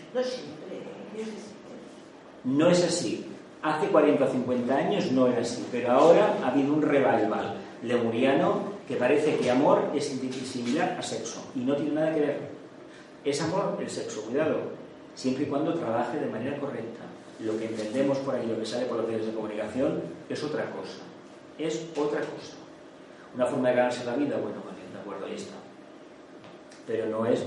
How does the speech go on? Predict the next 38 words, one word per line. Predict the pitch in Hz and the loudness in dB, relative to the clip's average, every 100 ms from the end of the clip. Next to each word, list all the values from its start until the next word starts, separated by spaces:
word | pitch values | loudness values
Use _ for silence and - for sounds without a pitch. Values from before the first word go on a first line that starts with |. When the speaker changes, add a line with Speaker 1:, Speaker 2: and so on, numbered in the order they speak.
| - | -4
Speaker 2:
lo | 113 | -2
verdadero. | 104 98 101 101 - - - - | -2 -2 -4 -6 -8 -12 -16 -8
Pero | - 131 120 | 0 2 2
sí | - - | 0 0
trabajando | 151 156 135 147 131 117 | 4 4 4 2 2 2
el | |
aspecto | 117 - 151 - 127 | 0 -2 -4 -4 -2
de | |
la | 113 | -2
buena | 110 110 | -2 -2
voluntad | 107 104 104 151 | -2 -4 -4 -4
podemos | 151 107 113 117 | -4 -4 -4 -6
hacer | - 117 104 | -8 -8 -4
ver | 117 165 - - - - | -2 -2 -4 -10 -16 -10
lo | 120 117 | -6 -4
que | |
significa | 113 107 107 107 135 131 | -4 -6 -8 -6 -2 -2
el | |
amor. | 113 110 107 | 0 -2 -4
Ahora | 104 110 | -4 -2
bien, | 123 143 - - - - - - - | 2 2 0 -6 -10 -14 -18 -20 -14
si | - | -8
la | 117 123 | -4 -2
per-, | 120 - 110 | -2 -4 -6
intentamos | 101 104 101 113 151 - - - - | -6 -6 -4 -2 0 -2 -6 -10 -10
que | |
para | - 104 101 | -6 -6 -6
entender | 101 95 107 143 | -8 -8 -4 -2
el | |
amor | 160 139 143 | 0 0 0
nos | 135 | -4
tenemos | 113 117 135 | -4 -6 -6
que | 135 | -6
quitar | 139 139 | -4 -4
muchísimos | 120 - 131 175 - | -4 -8 -8 -6 -6
prejuicios | 156 107 - 170 - - | -4 -6 -6 -4 -4 -6
de | 95 | -8
encima. | - 190 - 180 | -10 -12 -12 -14